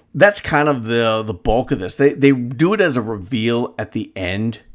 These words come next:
I wish they would have made the reveal a little sooner, but he's using this artifact, this dial of destiny. He wants to go back in time. Indiana Jones has this line where he's like, "Oh, are you gonna kill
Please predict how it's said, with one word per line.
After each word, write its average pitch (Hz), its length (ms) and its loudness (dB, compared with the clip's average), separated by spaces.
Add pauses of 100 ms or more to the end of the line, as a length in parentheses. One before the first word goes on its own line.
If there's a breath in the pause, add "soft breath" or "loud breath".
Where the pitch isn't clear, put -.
I 143 120 0
wish 156 260 2
they 147 140 4
would 120 160 0
have 110 180 -2
made 107 240 -4
the 104 80 -6
reveal 95 400 -6
a - 20 -6
little 101 320 -2
sooner, 147 520 2 (340 loud breath)
but 131 400 2 (320)
he's 156 340 -4
using 160 300 0
this 117 160 -2
artifact, 101 840 -8
this 107 640 -6 (100)
dial 113 420 -2
of 101 140 -8
destiny. 98 560 -6
He 113 160 -2
wants 123 300 -4
to 123 100 -8
go 107 160 -2
back 104 320 -4
in 90 100 -10
time. 104 460 -4 (300 loud breath)
Indiana 120 420 2
Jones 107 480 -2
has 101 280 -2
this 98 320 -8 (220 loud breath)
line 107 380 -2
where 104 140 -4
he's 98 120 -6
like, 104 200 -4
"Oh, 110 240 0
are 107 100 -8
you 98 220 -8
gonna 90 240 -8
kill 95 640 -4